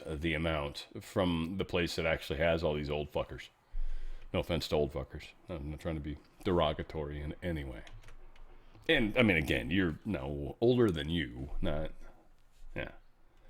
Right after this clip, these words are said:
Top member Donnie Aid Ali Nad-, Nad-, Najmi,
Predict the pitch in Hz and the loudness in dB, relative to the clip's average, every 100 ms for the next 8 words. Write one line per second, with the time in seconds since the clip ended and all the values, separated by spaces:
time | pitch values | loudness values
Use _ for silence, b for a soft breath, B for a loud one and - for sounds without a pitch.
0 | B B B B B B - 180 190 208 | B B B B B B 12 12 12 12
1 | 196 170 156 165 180 180 139 147 165 165 | 10 10 12 12 12 10 10 10 10 8
2 | 156 113 135 151 165 160 147 135 123 104 | 6 8 10 12 12 12 12 12 8 4
3 | 107 107 104 - 135 110 131 120 107 107 | -2 -2 -4 2 4 6 6 2 2 6
4 | 120 143 151 117 101 117 107 90 | 6 6 4 4 4 6 6 2